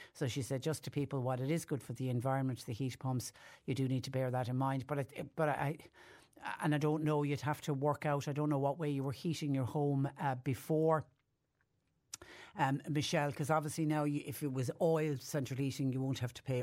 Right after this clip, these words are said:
oil, or if it was gas, you won't be paying o-, gas. So does it level out, I wonder? Uh, but certainly, yeah, your electricity bill, that's a huge, huge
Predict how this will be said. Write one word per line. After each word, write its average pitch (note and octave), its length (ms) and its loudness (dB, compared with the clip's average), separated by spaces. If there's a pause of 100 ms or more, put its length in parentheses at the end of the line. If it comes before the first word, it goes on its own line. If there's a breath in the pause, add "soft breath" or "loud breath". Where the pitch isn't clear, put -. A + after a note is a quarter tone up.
oil, C#3+ 320 2
or C#3 120 -2
if A#2 100 -4
it B2+ 60 -6
was B2 180 -2
gas, D3 460 0 (320 loud breath)
you C3+ 100 2
won't C3+ 100 0
be C3 60 -4
paying C3 380 0
o-, C#3 180 0 (240)
gas. C#3 280 0
So C#3 100 -6
does C#3 200 -4
it C#3+ 140 -2
level D3 400 2
out, E3+ 400 0
I D3+ 80 -4
wonder? D#3 400 2 (340 loud breath)
Uh, C#3 140 2
but D#3+ 160 -2
certainly, E3+ 440 2
yeah, C#3 180 2
your C3 180 0
electricity C3 440 -4
bill, C3 300 0 (140)
that's C3+ 220 -4
a A#2+ 80 -2
huge, D3+ 560 0
huge C3+ 580 -2